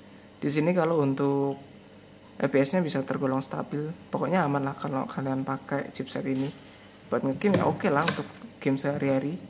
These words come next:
itu udah aman, guys. Jadi jangan khawatir. Asalkan memang nggak settingan yang mentok kanan ya, guys, yang terbuka ultra dan lain sebagainya. Yang pasti nggak bisa sih. Cuman ya paling untuk settingan medium ini udah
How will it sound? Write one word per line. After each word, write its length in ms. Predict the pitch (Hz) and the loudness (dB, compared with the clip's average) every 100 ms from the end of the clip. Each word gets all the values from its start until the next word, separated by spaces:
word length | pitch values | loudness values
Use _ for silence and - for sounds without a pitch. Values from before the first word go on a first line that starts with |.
| - - - - - | -18 -20 -20 -20 -10
itu 80 | - | 0
udah 240 | 180 143 | 2 4
aman, 240 | 139 165 139 | 2 0 -2
guys. 320 | 139 - - - - | -2 -4 -12 -18 -12
Jadi 240 | - 160 156 | -6 -4 -2
jangan 240 | 139 135 | -2 -2
khawatir. 560 | 135 135 139 - 143 175 - - - - - - - - | -2 -2 -2 -2 -4 -4 -6 -16 -20 -20 -20 -20 -20 -8
Asalkan 400 | - 156 185 202 | 6 8 8 8
memang 320 | 180 175 156 | 6 4 4
nggak 160 | 143 - | 2 2
settingan 400 | 139 135 143 139 | -2 -2 0 2
yang 160 | 139 | 2
mentok 480 | 135 135 139 135 135 | 2 0 0 2 2
kanan 320 | 135 139 160 | 2 0 2
ya, 80 | 143 | 0
guys, 320 | - 147 - | 0 -2 -4
yang 160 | 139 139 | 0 0
terbuka 400 | 135 - 185 127 | 0 -6 -4 -2
ultra 480 | 143 143 - 147 139 | 0 -2 2 4 4
dan 160 | 139 | 2
lain 80 | 139 | 2
sebagainya. 560 | 135 - 131 135 151 160 - - - - - | 0 -2 0 2 2 -2 -8 -18 -20 -20 -6
Yang 80 | 139 | 0
pasti 200 | 139 - 185 | 0 2 4
nggak 200 | 135 135 | 4 2
bisa 320 | 139 143 131 | 0 2 2
sih. 320 | - 110 104 | 0 -6 -8
Cuman 400 | - - 123 147 | -8 -4 2 2
ya 240 | 147 - - - - - - - - - - - | 2 -4 -6 -10 -18 -20 -20 -20 -20 -20 -20 -2
paling 240 | - 160 165 | 2 4 2
untuk 160 | 143 | 0
settingan 400 | 143 135 143 135 | 0 0 2 2
medium 400 | 135 131 151 175 | 2 2 2 2
ini 160 | 175 | 2
udah 80 | 175 | 2